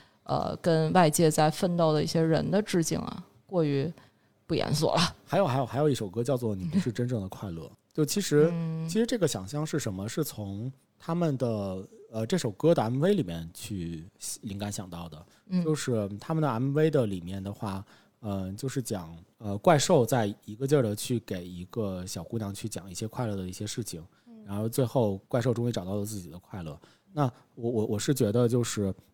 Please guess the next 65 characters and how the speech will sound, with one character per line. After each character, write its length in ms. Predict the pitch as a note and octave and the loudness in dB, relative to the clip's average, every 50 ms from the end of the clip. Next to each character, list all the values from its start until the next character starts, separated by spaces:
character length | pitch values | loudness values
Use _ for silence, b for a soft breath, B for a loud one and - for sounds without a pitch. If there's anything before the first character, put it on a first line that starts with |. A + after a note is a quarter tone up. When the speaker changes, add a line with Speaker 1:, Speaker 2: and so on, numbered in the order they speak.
| _ - | _ -6
Speaker 2:
呃， 220 | - A2 G#2 G#2 | -2 -2 0 0
我 180 | G#2 G#2 G2+ G2 | -2 -2 -4 -4
们 360 | F#2+ G2+ G#2 G#2 G#2 G#2+ G#2 | -4 -6 -8 -8 -8 -8 -8
之 160 | - - C#3 | -6 -6 -4
前 340 | B2+ - - G#2+ F#2+ F#2+ G2+ | -4 -2 -4 -4 -4 -6 -6
在 380 | G#2 - B2 A2+ G#2 G2 F#2+ F#2 _ _ _ _ _ _ | -6 -4 -2 -2 -2 -4 -6 -10 _ _ _ _ _ _
这 100 | - D#3+ | 0 2
段 140 | C#3+ C3+ A2+ | 4 4 2
时 200 | A2 - - F#2+ | 0 -4 -6 -8
间， 380 | F#2 - A2+ A2 A2 A2 G#2 A2 | -8 -4 -4 -2 -2 -4 -4 -6
就 120 | B2 A2+ | -4 -4
是 60 | G#2+ | -2
大 140 | G#2+ C3 B2 | 0 0 0
家 160 | A2+ B2+ B2+ | 0 0 -2
一 60 | C#3 B2 | -2 -2
直 120 | G2+ A#2 | -4 -6
戴-， 200 | A#2 C#3 B2+ A2+ - _ _ _ - | -6 -6 -6 -6 -10 _ _ _ -20
一 80 | D3 | -16
直 140 | A#2 - B2 | -8 -2 2
戴 140 | A#2+ D3 C3+ | 4 4 4
着 80 | B2 G#2+ | 4 2
口 160 | - - - | -2 -6 -12
罩， 140 | G#2+ G#2 G#2 | -10 -8 -10
看 160 | G2 - - - | -8 -8 -8 -8
不 60 | A2+ | -6
到 100 | A2+ A2 | -6 -6
大 120 | A2 G2 | -8 -8
家 120 | F#2+ G#2+ A2+ | -8 -6 -6
的 100 | A2 G#2+ | -6 -6
一 40 | |
些 160 | G2 - G2+ G2+ | -6 -6 -8 -8
笑 220 | - - G2 F2+ | -6 -6 -8 -8
容。 180 | E2+ D#2 D#2 E2+ _ _ _ _ _ _ | -8 -12 -14 -16 _ _ _ _ _ _
那 160 | - C3 A#2 G#2 G2 _ _ _ | -8 -6 -6 -6 -8 _ _ _
真 140 | - C#3+ C#3 | -2 -2 0
真 100 | C#3+ C#3+ | 0 0
正 0 | |
正 320 | C#3 C3 A#2 A2 A2 G#2 G2+ - | -2 -2 -2 -2 -4 -4 -6 -10
回 200 | - - - G2+ | -14 -16 -10 -6
到 160 | G2 B2 A#2+ | -2 -2 -2
那 100 | A2+ A2+ | -2 -2
场 180 | G#2+ - G2 G2 | -4 -6 -8 -8
演 140 | G#2 F#2+ E2+ | -10 -10 -10
唱 180 | - G2+ F#2+ | -12 -12 -12
会， 160 | F#2+ - G2 F#2 | -10 -10 -10 -10
大 120 | - G2 F#2+ | -10 -12 -10
家 220 | G2 G#2+ G#2 G#2 G#2+ - | -8 -8 -6 -6 -8 -8
可 220 | - - - G#2 G2+ | -10 -12 -8 -8 -6
以 180 | G2+ F#2 F2 | -6 -6 -8
尽 160 | E2+ - B2 | -8 -8 -8
情 140 | A2 F#2+ G#2 | -8 -8 -8
地 60 | A2 | -8
嗨 200 | G2+ - - A2+ | -8 -8 -6 -6
起 140 | A2 - - | -6 -6 -8
来， 140 | F#2+ F2 E2 | -10 -12 -12
都 100 | F2 G2 | -12 -10
可 100 | - G#2+ | -8 -8
以 80 | G2 G2 | -8 -8
把 200 | - F2 F2 F#2 | -8 -12 -14 -14
口 180 | - - F#2+ | -14 -14 -12
罩 180 | F2+ F#2+ F#2+ G2 | -10 -8 -8 -8
摘 220 | F#2 G2+ G2 G2+ | -8 -8 -8 -8
掉， 240 | G2 G#2+ F#2 E2+ E2 | -8 -8 -10 -12 -14
可 140 | - - F#2 | -16 -18 -18
以 260 | F#2 F2+ F2 E2+ D#2+ | -18 -18 -18 -18 -18